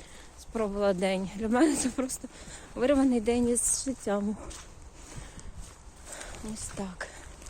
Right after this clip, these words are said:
Краще, я люблю таке, знаєте, їжу взагалі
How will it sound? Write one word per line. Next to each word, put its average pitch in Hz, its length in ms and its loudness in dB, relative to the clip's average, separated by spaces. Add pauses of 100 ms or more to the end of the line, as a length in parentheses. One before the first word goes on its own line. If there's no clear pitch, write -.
(920)
Краще, 247 480 4 (1000)
я 220 60 -4
люблю 220 260 2
таке, 214 240 -2
знаєте, 226 420 0
їжу 220 320 0
взагалі 208 420 2